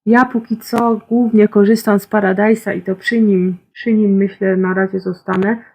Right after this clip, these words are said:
Natomiast pojawiło się My Cozy App i poze-, pojawiła się aplikacja firmy Merejka Fantastycz. Mm,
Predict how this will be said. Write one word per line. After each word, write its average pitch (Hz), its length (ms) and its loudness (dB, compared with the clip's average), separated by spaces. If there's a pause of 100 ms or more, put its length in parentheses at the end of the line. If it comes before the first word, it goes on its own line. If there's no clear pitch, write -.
(140)
Natomiast 220 540 2
pojawiło 196 540 0
się 185 180 -6
My 180 200 -4
Cozy 226 440 -2
App 214 260 -4
i 196 60 -10
poze-, 208 420 -4
pojawiła 202 540 0
się 190 280 -8
aplikacja 190 640 -8
firmy 185 360 -4
Merejka 180 500 -2
Fantastycz. 185 720 -8 (560)
Mm, 190 420 2